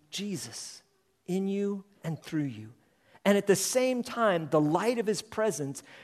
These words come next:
brings us incredible joy, and the desires of our heart are fulfilled. It is a win-win-win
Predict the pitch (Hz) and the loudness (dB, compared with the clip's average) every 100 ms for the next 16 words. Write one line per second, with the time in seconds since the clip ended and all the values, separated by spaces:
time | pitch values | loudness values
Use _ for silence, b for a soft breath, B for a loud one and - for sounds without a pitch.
0 | B 127 147 190 262 277 240 - 170 160 | B -8 2 4 4 2 -2 -2 -2 0
1 | 175 - 180 - - 247 240 175 165 123 | 0 0 -2 -2 0 2 4 2 0 0
2 | 208 226 185 170 165 170 160 143 208 170 | 4 8 6 6 2 2 2 2 2 4
3 | 240 208 185 175 170 - 214 190 165 151 | 6 6 4 4 2 2 2 2 2 -2
4 | 180 - 233 196 131 B B 240 240 175 | -2 0 2 4 2 B B 2 4 4
5 | 156 131 139 185 220 233 233 233 175 202 | 2 0 0 2 4 4 2 -2 0 2
6 | 202 196 156 175 160 117 | 2 -2 -6 -6 -6 -8